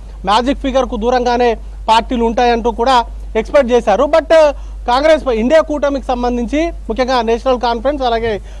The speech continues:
కాంగ్రెస్ పార్టీ, ఆ, పొత్తులో అక్కడ పోటీ చేశారు. ఇండియా కూటమి ప్రభుత్వం ఏర్పాటు చేసే దిశగా అక్కడ ప్రస్తుతానికైతే లీడ్స్ వస్తున్నాయి. సుమారు నలభై ఏడు స్థానాలకు పైగా, ఆ, ఇండియా కూటమికి సంబంధించినటువంటి అభ్యర్థులు, నేషనల్ కాన్ఫరెన్స్ అలాగే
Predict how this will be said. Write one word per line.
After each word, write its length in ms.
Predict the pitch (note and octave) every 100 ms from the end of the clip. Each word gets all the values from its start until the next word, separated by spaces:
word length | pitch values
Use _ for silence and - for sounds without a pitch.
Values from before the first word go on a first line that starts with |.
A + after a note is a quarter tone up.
| -
కాంగ్రెస్ 360 | G#3+ A#3+ B3+ -
పార్టీ, 440 | A3+ G#3 A#3+ G#3+ - - - F3
ఆ, 140 | F#3
పొత్తులో 420 | F#3 A3+ D#4+ E4
అక్కడ 200 | C#4+ C4+
పోటీ 300 | B3+ B3 A#3+
చేశారు. 600 | A#3 A3+ A#3 A3+ D4 - - -
ఇండియా 200 | A3 C4
కూటమి 520 | C4 B3+ C4 B3+ A3+ - -
ప్రభుత్వం 380 | A3 A#3+ C#4+ D4+
ఏర్పాటు 440 | B3 C#4 C4 D4 C4+
చేసే 260 | B3+ B3
దిశగా 300 | A3+ A3+ B3+
అక్కడ 360 | A#3+ A#3 A3 G3 - - -
ప్రస్తుతానికైతే 540 | G#3+ B3+ B3 B3 A#3
లీడ్స్ 300 | G#3+ B3 A3+
వస్తున్నాయి. 440 | A#3+ A#3+ A#3 B3 - - - -
సుమారు 240 | B3 B3+
నలభై 640 | A#3+ A3+ C#4 C4+ C4 B3+ A3+
ఏడు 240 | B3+ D4+
స్థానాలకు 440 | D4 B3+ B3+ B3+ A#3
పైగా, 340 | A#3+ B3+ C4+ A#3 - - -
ఆ, 280 | G#3 G#3+ G#3
ఇండియా 260 | G#3 A3+ C4
కూటమికి 400 | - A#3+ A#3 -
సంబంధించినటువంటి 920 | A3 G#3+ G#3+ G3+ G#3 G#3 G3 G3+ E3+ - - G3+
అభ్యర్థులు, 360 | G#3 G#3+ D#3+
నేషనల్ 340 | E3+ G#3+ B3+ A3+
కాన్ఫరెన్స్ 420 | A#3 A3+ C#4+ B3+
అలాగే 340 | A#3 A3 G#3